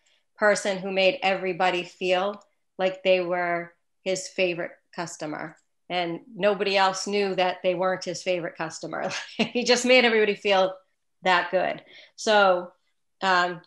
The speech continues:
Jerry Farrelly and I, um, created magnets that said, um, "Be kind, be like George, be kind."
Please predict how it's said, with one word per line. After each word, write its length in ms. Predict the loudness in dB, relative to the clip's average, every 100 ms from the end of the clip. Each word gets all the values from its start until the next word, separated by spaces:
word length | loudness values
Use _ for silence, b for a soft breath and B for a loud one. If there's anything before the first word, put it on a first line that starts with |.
| _ _ _ -4
Jerry 260 | 2 2 2
Farrelly 520 | 2 4 4 4 2
and 140 | 0
I, 500 | 0 0 -2 -4 -8 _ _
um, 460 | -6 -4 -4 -6 -12 _ _ _ _
created 460 | -6 0 2 2 -2
magnets 540 | -4 -4 -4 -8 -8
that 200 | -10 -10
said, 360 | -6 -6 -6 -12 _ _ -12
um, 520 | -10 -10 -10 -14 -18 _ _ _ _ _ _ _ _ _ _ _ _ -12
"Be 180 | -12 -8
kind, 420 | -6 -4 -4 -8
be 140 | -2 2
like 240 | 2 0
George, 400 | -6 -6 -6 -8
be 80 | -12
kind." 500 | -8 -6 -6 -8